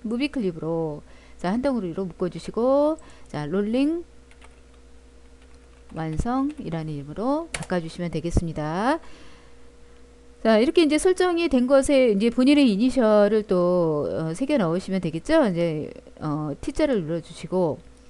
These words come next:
자, 그리고, 어, 여기, 어, 폰트 적당한 그,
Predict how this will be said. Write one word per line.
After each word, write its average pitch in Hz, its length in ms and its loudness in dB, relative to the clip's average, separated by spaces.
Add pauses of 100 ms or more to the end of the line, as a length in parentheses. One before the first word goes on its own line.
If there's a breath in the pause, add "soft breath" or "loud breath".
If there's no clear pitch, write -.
(260 soft breath)
자, 151 160 -8
그리고, 180 560 0 (380 loud breath)
어, 151 200 -6
여기, 175 500 0
어, 151 240 -4
폰트 302 600 -2
적당한 202 800 -2
그, 131 880 -8